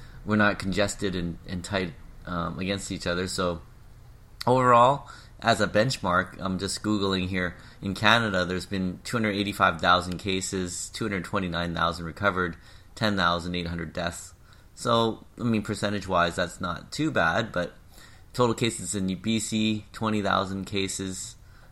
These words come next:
um, about two hundred eighty-eight deaths. So the percentage is still fairly low for the mortality rate, you know?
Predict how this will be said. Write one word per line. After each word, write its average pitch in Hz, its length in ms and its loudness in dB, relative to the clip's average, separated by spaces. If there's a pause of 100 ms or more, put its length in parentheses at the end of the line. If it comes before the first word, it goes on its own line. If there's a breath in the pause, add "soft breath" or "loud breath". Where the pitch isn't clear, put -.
(160 soft breath)
um, 92 720 -2 (420)
about 92 260 -2
two 117 100 -2
hundred 101 240 -2
eighty-eight 90 380 -4
deaths. - 340 -6
So 98 440 -2 (400 loud breath)
the 123 80 -6
percentage 139 480 0
is 101 80 0
still 104 220 -2
fairly 87 340 -2
low 87 320 -4 (200)
for - 140 -12
the 87 80 -4
mortality 90 520 -2
rate, 135 220 -4
you 143 100 -6
know? 151 140 -6